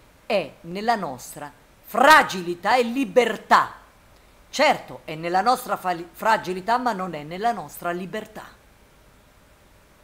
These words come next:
Vedete come hanno ribaltato i concetti. Questa eresia è del gesuita Karl Rahner, dentro troverete il collegamento,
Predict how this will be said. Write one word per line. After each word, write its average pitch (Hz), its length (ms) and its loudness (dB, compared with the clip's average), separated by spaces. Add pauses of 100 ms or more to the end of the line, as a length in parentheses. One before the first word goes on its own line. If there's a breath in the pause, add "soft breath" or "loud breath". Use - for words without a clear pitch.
(600 loud breath)
Vedete 254 500 2
come 214 280 -6
hanno 202 200 0
ribaltato 190 500 -4
i 175 60 -10
concetti. 151 880 -12 (560 loud breath)
Questa 320 380 -2
eresia 175 800 -6 (880)
è 233 400 0
del 170 180 -6
gesuita 247 600 -6
Karl 160 460 -4
Rahner, 139 600 -6
dentro 170 520 -12
troverete 175 500 -10
il 156 100 -12
collegamento, 147 760 -12